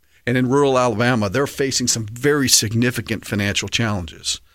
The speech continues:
Factories have closed down. Farms aren't profitable. What do we do? I can't pretend to understand what life in rural Alabama is like. I've never lived there. But I can promise you there are successful Americans in that market that know it.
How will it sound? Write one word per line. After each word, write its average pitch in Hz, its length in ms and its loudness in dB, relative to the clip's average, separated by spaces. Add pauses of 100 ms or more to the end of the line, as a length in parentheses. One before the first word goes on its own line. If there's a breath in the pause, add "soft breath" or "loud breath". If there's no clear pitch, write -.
(160)
Factories 123 440 0
have 110 100 -4
closed 107 340 -2
down. 95 360 -2 (140 soft breath)
Farms 123 460 0
aren't 104 200 -2
profitable. 101 600 -4 (160)
What 127 160 0
do 123 80 2
we 101 160 -2
do? 82 380 -6 (720)
I 131 100 -2
can't 127 280 0
pretend 131 340 0
to 92 80 -2
understand 98 460 0
what 92 120 -8
life 95 240 -2
in 98 120 -4
rural 101 300 -2
Alabama 101 400 0
is 110 100 -2
like. 127 220 2
I've 131 100 0
never 135 180 2
lived 123 240 0
there. 76 220 -2 (220 loud breath)
But 120 120 2
I 120 60 4
can 113 140 -2
promise 143 400 0
you 127 60 0
there 113 140 0
are - 20 0
successful 123 640 0
Americans 117 560 0
in 156 200 2
that 135 200 0
market 120 420 0 (240 loud breath)
that 120 160 0
know 107 260 0
it. - 200 -14